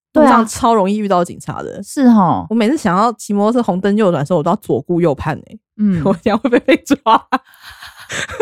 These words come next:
Speaker 2: 公然认罪。
Speaker 1: 我，我跟你说，我前两天也是这样，就是我要，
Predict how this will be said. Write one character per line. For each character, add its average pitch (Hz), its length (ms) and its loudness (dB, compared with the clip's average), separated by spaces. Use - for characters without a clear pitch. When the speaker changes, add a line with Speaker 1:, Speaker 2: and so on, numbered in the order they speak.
Speaker 2:
公 294 160 2
然 254 200 2
认 262 140 2
罪。 254 240 4
Speaker 1:
我， 262 40 8
我 262 40 2
跟 349 220 4
你 269 60 -4
说， 302 180 4
我 269 140 4
前 254 420 -2
两 285 180 4
天 269 160 6
也 220 160 0
是 233 200 -6
这 247 100 -4
样， 220 120 0
就 226 120 -2
是 254 80 -2
我 214 100 2
要， 190 260 2